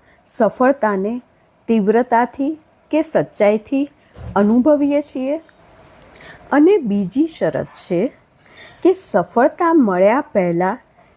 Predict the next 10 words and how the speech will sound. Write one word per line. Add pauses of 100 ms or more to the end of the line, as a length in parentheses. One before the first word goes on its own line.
(140)
ઈશ્વરનો
આભાર
માનવો. (420)
તો
શું
આપણે (460)
સફળતા
મળ્યા
પહેલાં (720)
એને